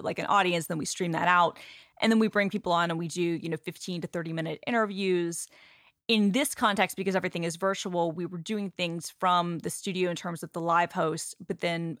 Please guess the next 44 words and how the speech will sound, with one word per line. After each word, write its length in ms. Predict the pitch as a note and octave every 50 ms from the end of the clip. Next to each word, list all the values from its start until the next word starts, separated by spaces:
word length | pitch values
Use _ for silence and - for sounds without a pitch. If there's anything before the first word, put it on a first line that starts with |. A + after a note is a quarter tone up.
| -
our 200 | - E3+ E3+ - -
interviews 460 | - F#3+ F#3+ F#3+ F3 E3 E3 E3 -
were 60 | F3 E3+
with 160 | E3 D#3 _
people 340 | - F3 D#3 - E3+ E3 C#3+
were, 220 | - D3+ D#3 C#3 -
was, 160 | E3 D#3 - _ _ -
was 140 | F3 - -
over 200 | - F3+ F#3+ E3+
Microsoft 480 | D#3+ D#3 D#3 - D#3+ - - - - -
Teams. 500 | - - A#3 G#3 G3 F#3 F#3 F3 - - - - - - - - - - - _ - -
Uh, 220 | F#3+ F3+ F3+ F3+
but 160 | D#3+ - G#3
it 40 | A3+
was 180 | G#3 A3 E3+ A#3
in 220 | - B3 A#3 G#3+
the, 140 | G#3 G3 D#3+
the 120 | - G3
Microsoft 400 | G3 G3 G3 - G3 G3+ F3+ -
production 340 | - F#3 F#3 F#3+ - - F#3
studios, 460 | - - F#3+ E3+ E3+ E3+ E3+ E3 -
not 140 | F3 E3+ D#3+
our, 260 | D#3+ D#3+ D#3+ - - -
our 80 | -
Channel 280 | E3 - - F#3 E3+ D#3+
nine 200 | E3 E3 F3 F3
studios. 460 | - - - E3+ D#3+ D3+ D3+ C#3+ -
And 80 | E3+ -
Channel 260 | - B3+ B3+ A3+ G#3
nine 240 | F#3+ F#3 F3+ F3+ E3+
is 140 | D#3 -
kind 120 | - F#3 D#3+
of 60 | E3
our 100 | D#3+ D#3
scrappy 640 | - - - - F#3 E3+ E3 D#3 - F#3 F3 E3+
little 280 | D#3+ D3 E3+ E3 E3 D#3
kind 220 | - - E3 D#3+
of, 120 | D#3+ D3 -
like, 300 | D3+ - - - - - _ _ _ - - -
underground 440 | G#3 G3+ G3+ F#3+ - E3+ E3 D#3 -
thing. 120 | E3+ D#3+
Like, 140 | D#3+ E3 D#3+
we 200 | F3 G3+ A3 G3+
do, 360 | F3 - - A3 G#3+ G3 -